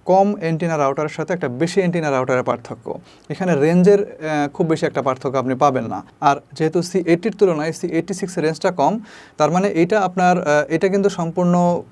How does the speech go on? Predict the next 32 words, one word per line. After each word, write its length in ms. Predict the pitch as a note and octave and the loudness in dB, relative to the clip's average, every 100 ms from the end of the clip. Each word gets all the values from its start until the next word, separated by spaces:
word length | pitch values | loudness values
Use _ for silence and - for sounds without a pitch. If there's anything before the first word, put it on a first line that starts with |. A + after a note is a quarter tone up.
| - | -14
আপনার 220 | C#3 D3 | -6 0
ওই 60 | C#3+ | 2
যে 80 | D3 | 0
হার্ডওয়্যারের 580 | C3 D3+ D3+ D#3 D#3 D3 | 0 2 4 4 2 2
যে 80 | |
অপটিমাইজেশন 640 | C#3+ C3+ C#3+ C#3 C3+ D3 C3+ | -2 -2 -2 0 -2 -4 -6
আছে 220 | C3 C3+ | -4 -4
সফটওয়্যারের 400 | D3 C#3 D3 C#3 | -4 -2 -2 -2
সাথে, 280 | C#3+ C#3 B3 C#4 - - - B3 | -4 -2 -2 -2 -18 -20 -4 2
এটার 120 | B3+ | 2
সাথে 220 | A3 E3+ | 2 2
ডিপেন্ড 300 | C#3+ C3+ B2 | 2 0 -2
করবে। 340 | A#2 - - - - - - | -4 -6 -10 -12 -20 -18 0
এখানে 440 | F3+ F#3 F#3 F#3 | 2 2 2 2
রে-, 360 | D#3 D3+ F3 D#3+ | 2 2 0 0
আহ, 80 | D3+ | 0
মানে 200 | D3+ E3 | 0 0
অ্যান্টেনা 300 | D#3+ E3+ F3+ | 0 2 4
যদি 200 | F3 E3 | 4 4
আরও 160 | E3 | 4
দশটাও 420 | C#3+ D3 - F#3 G#3+ | 4 0 2 2 4
লাগাই 300 | G#3 F#3+ D#3 | 6 4 2
দেয়, 200 | A#2+ B2 | 0 -2
তাও 180 | D3 E3+ | -2 0
কিন্তু 120 | F#3 | -2
লাভ 200 | F3+ E3 | 0 0
নাই, 240 | D3+ A#2+ A2 - _ - | -2 -6 -8 -16 _ -4
কারণ 160 | C#3 | -4
প্রত্যেকটা 420 | C3+ D3+ - F3+ F3+ | -2 -6 -2 -2 0
অ্যান্টেনা 340 | E3 F3 F3+ | -2 0 0
কিন্তু 260 | F#3 F3+ | -2 2
ওই 120 | G#3+ | 2